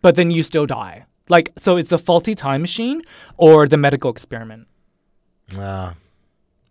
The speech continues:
Speaker 2: medical experiment.
Speaker 1: Yeah.
Speaker 2: Fuck, who gives
Speaker 1: Uh,
Speaker 2: a shit?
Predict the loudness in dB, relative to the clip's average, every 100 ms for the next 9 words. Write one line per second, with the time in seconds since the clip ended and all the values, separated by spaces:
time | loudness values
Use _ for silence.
0 | -10 -6 -6 -8 -20 -20 -18 -18 -16 -18
1 | -20 _ _ _ _ _ -16 -12 -8 -8
2 | -8 -10 -14 -18